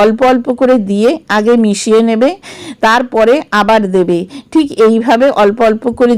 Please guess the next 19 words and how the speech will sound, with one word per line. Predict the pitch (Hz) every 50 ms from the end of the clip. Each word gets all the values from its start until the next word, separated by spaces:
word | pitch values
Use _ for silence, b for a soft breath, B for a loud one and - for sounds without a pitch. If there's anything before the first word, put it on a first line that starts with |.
| 196
দিয়ে | 208 214 233 254 233 208
মেশাতে | 202 - - 214 208 208 233 214
হবে, | 214 262 330 - - 262
তাহলে | 233 220 262 247 - 269 262 -
কিন্তু | 233 220 208 202 - 240 262 285 - -
সিন্নিতে | 233 220 214 214 220 226 220 - 269 262 262 240
কোনো | 220 220 233 254 247 233
রকম | 208 196 - 254 240 254 262 - 202 196
আটার | 202 - 226 233 226 202 202
দলা | 196 196 202 208 233 330 359 B B B B 311 B -
বা | 359 349 226 214
লাম্পস | 202 214 226 254 - - - -
কিন্তু | 220 208 214 208 - 285 392 392 -
থাকবে | - 233 214 202 190 190 190 180 175
না। | 165 165 165 175 B B 285 302 302 277 B
আজকে | - 214 214 214 - 285 277 269
আমি | 247 254 269 254 233
ময়দা | 220 202 202 202 214 208 202
দিয়ে | 214 214 220